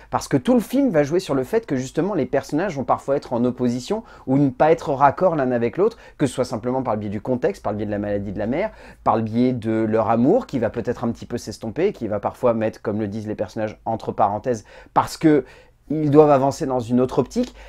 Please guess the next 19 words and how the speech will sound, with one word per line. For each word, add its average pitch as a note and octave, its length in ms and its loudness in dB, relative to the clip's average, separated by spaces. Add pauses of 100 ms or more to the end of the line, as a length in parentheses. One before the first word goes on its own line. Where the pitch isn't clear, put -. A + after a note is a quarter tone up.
(140)
Et E3 280 8 (340)
ces - 160 -2
petites G3+ 460 2
idées E3 260 8
de D3 60 6
mise A#2+ 180 2
en A2+ 80 -2
scène G#2+ 280 -6
sont C3 180 -6
très A#3+ 240 0
simples, B3 460 -2 (300)
mais C#3+ 120 6
elles F3+ 160 6
permettent B3 460 4
au F#3 60 4
film B3+ 280 -2
d'avoir C#3 320 2
un B2 60 -6
cachet D#3 440 -2